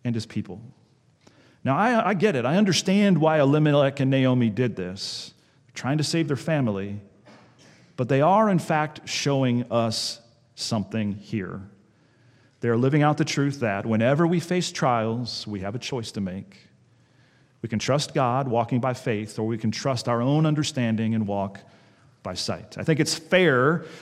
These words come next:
to say that Elimelech and Naomi trusted in their own understanding, and they walked by sight, taking matters into their own hands rather than placing them in God's hands. They voluntarily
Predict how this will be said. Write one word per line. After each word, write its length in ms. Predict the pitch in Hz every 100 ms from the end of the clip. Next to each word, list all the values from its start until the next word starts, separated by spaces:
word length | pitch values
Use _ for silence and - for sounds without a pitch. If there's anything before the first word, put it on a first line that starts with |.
| -
to 80 | 143
say 240 | - 151
that 200 | 147 131
Elimelech 600 | 139 143 180 180 175 160
and 80 | 160
Naomi 420 | 156 147 135 139
trusted 480 | 135 - 147 - 151
in 140 | 135
their 180 | 131 127
own 320 | 127 131 131 139
understanding, 1040 | 123 127 117 113 113 - 131 123 110 104 107
and 140 | 107
they 80 | 113
walked 580 | 110 101 107 110 - 101
by 380 | 98 90 92 101
sight, 640 | - - 175 113 98 - - _ _
taking 340 | - 120 127 120
matters 400 | 110 120 147 143
into 160 | 170
their 160 | 185 196
own 220 | 185 190
hands 480 | 170 127 131 139 - - -
rather 240 | 120 120 120
than 160 | 127
placing 380 | 123 127 113 120
them 160 | 113 113
in 80 | 110
God's 360 | 107 104 101
hands. 340 | 101 90 92 127
They 240 | 127 117 - - - - - - - -
voluntarily 1040 | 135 185 226 220 247 262 277 233 170 123